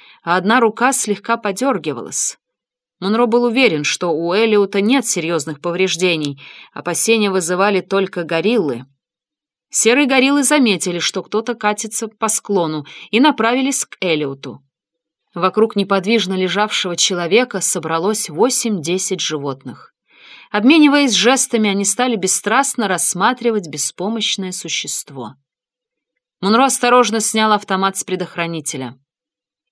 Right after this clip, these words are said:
Элиот застонал, положил руку на лоб и открыл глаза. Мунро хорошо видел,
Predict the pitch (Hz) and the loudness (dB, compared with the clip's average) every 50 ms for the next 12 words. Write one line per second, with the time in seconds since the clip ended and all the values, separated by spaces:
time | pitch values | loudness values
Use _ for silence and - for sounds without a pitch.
0 | _ _ _ _ _ - 220 214 190 170 156 147 151 147 - - 175 165 165 196 | _ _ _ _ _ -2 0 0 0 0 -2 -4 -4 -4 -4 -2 -2 -2 0 0
1 | 226 240 220 - _ _ _ _ _ _ _ _ _ _ _ - 156 170 - - | 0 0 -2 -6 _ _ _ _ _ _ _ _ _ _ _ -4 0 0 0 2
2 | - 202 190 190 214 226 220 - 180 170 165 156 156 175 226 277 277 - - - | 2 2 2 4 2 0 0 -4 -6 -6 -4 -4 0 0 0 0 -2 -4 -20 -20
3 | _ _ _ _ _ _ _ _ - 165 147 139 - - - - 185 208 185 147 | _ _ _ _ _ _ _ _ -10 -8 -8 -8 -10 -14 -10 -8 -6 -6 -8 -8
4 | - 160 143 139 - - 120 110 107 - _ _ _ _ _ _ _ _ _ _ | -10 -10 -10 -8 -8 -10 -10 -12 -14 -16 _ _ _ _ _ _ _ _ _ _
5 | _ _ _ _ _ _ _ _ _ _ _ _ _ _ _ _ _ - 185 185 | _ _ _ _ _ _ _ _ _ _ _ _ _ _ _ _ _ -4 0 2
6 | 196 196 208 214 214 - 208 202 202 202 - - - 294 269 196 175 165 139 147 | 2 4 4 2 2 0 0 0 0 0 0 0 0 2 2 2 2 0 0 -2
7 | 139 131 | -4 -4